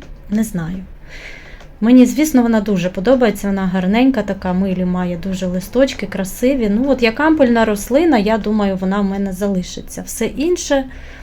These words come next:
ну, на жаль, мені доведеться роздати, продати, тому що, ну, м'яко кажучи, ця історія мені не до вподоби.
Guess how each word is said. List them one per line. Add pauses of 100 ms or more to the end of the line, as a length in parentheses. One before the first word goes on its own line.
(120)
ну,
на
жаль,
мені
доведеться (1400)
роздати,
продати,
тому
що, (680)
ну,
м'яко
кажучи,
ця
історія
мені
не
до
вподоби.